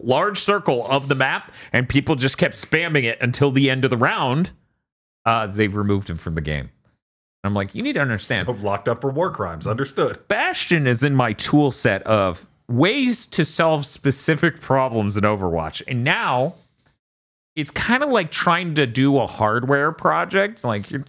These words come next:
Speaker 1: trying to fix something up around the house or build a thing. And every time you hit that situation where you go,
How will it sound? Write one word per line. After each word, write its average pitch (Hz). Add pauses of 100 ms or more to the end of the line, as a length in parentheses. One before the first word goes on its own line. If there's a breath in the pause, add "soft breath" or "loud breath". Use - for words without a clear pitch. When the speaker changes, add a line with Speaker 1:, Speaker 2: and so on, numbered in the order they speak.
(140)
Speaker 1:
trying 180
to 135
fix -
something 147
up 131
around 135
the 131
house 143
or 117
build 101
a 147
thing. 175 (600 soft breath)
And 113 (100)
every 214
time 240
you 95
hit -
that 214
situation 233
where 127
you 127
go, 127